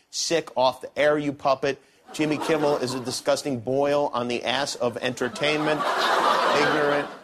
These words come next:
You're an idiot. There's just as many doctors that are against vaccines. No, there aren't, but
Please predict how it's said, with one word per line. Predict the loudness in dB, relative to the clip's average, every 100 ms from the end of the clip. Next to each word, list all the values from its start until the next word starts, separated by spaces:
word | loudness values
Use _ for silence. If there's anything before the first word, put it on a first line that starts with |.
| -20 -20 -20 -8
You're | 0 2
an | 2 2
idiot. | 0 2 2 0 -4 -4
There's | 0 0
just | 0 0 2 0
as | -4
many | -2 -2 -2
doctors | 2 2 2 0 -2 0
that | 0 2
are | 0
against | 0 -2 -2 -4 -6
vaccines. | -2 0 0 -4 -2 -2 -4 -6
No, | -2 0
there | 0 0
aren't, | 0 -2 -4 -2
but | -2